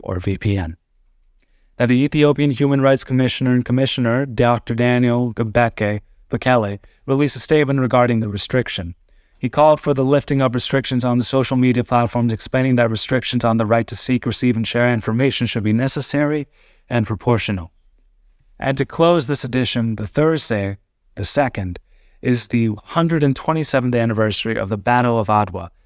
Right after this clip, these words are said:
Now, in case you didn't know, the Battle of Adwa is in the battle in which Ethiopia, under the leadership of Emperor Menelik the second, defeated the invading Italian forces.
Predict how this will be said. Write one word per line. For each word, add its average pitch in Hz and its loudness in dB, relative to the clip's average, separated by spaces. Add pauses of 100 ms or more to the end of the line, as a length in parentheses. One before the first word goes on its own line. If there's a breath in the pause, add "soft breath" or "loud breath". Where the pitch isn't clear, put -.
(440)
Now, 107 -2
in 113 0
case 151 2
you 143 2
didn't 123 2
know, 90 -4 (260)
the 127 -4
Battle 147 2
of 123 0
Adwa 123 2
is 113 -2
in 123 0
the 131 0
battle 113 2
in 113 -2
which 110 0
Ethiopia, 123 2
under 120 0
the 113 0
leadership 127 0
of 104 -4
Emperor 135 -2 (120)
Menelik 123 2
the 147 0
second, 113 0 (240)
defeated 160 0
the 139 2
invading 135 2
Italian 104 -2
forces. 104 -4